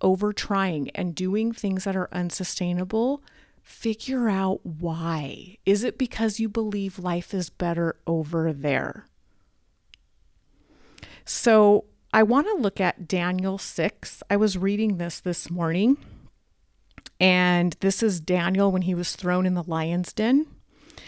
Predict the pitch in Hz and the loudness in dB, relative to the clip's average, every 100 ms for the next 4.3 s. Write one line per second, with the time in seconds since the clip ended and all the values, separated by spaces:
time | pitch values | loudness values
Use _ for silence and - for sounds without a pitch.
0 | - - _ 202 196 190 185 - 185 170 | -20 -20 _ 4 6 4 2 0 0 2
1 | 160 - - - - 180 190 180 185 180 | 2 -2 -8 -14 -8 0 2 2 2 2
2 | 175 175 190 208 214 - - 175 185 - | 2 2 4 2 0 0 -2 -2 -2 -4
3 | - - 190 - - - - 180 160 175 | -6 -2 -2 -2 -8 -10 -8 -4 -2 0
4 | 208 262 - | 2 0 -2